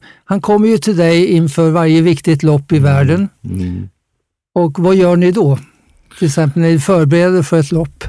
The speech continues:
Speaker 2: Ja, då, då om, om jag tar kort med honom, va, så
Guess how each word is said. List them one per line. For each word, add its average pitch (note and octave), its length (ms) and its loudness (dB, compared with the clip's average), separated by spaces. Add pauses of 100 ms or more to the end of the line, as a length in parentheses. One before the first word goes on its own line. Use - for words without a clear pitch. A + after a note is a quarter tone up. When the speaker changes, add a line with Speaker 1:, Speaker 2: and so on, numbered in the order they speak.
(120)
Speaker 2:
Ja, D#2+ 520 -4
då, G#2 180 -2
då C#3 420 0
om, B2+ 180 -2
om B2 160 -2
jag A#2+ 140 -2
tar B2 140 -4
kort D3 320 -4
med G#2+ 120 -4
honom, F#2 380 -2
va, F2+ 180 -4
så F#2+ 500 -2